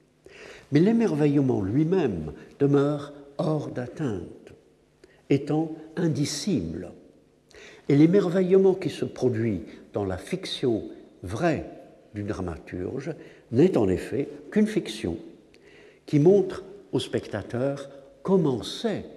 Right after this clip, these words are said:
de s'émerveiller, mais qui ne peut lui donner l'émerveillement spécifique dont il a besoin dans les circonstances particulières de sa vie. Shakespeare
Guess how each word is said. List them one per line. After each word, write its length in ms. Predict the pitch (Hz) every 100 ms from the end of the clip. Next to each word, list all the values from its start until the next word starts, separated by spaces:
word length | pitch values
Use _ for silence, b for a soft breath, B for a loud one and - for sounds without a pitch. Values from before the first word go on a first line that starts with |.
| - -
de 220 | 98 -
s'émerveiller, 880 | - 131 90 85 85 82 73 101 - - - B B B B
mais 80 | 151
qui 160 | 165 175
ne 60 |
peut 200 | 160 -
lui 200 | 220 160
donner 400 | 101 85 90 143 B B
l'émerveillement 920 | 123 139 160 147 117 120 117 113 101 90 B
spécifique 920 | - - 175 - 117 - 95 - - 156 B B -
dont 120 | 131
il 180 | 147 147
a 60 |
besoin 440 | 101 98 80 80 110
dans 140 | 117
les 100 | 104
circonstances 720 | 101 104 - 98 - 113 113 B B B
particulières 800 | 101 - - 92 90 92 110 120 B B
de 80 | 110
sa 200 | 98 113
vie. 280 | 123 139 73 - - - _ _ _ B B B B
Shakespeare 680 | - 151 - - 151 151 -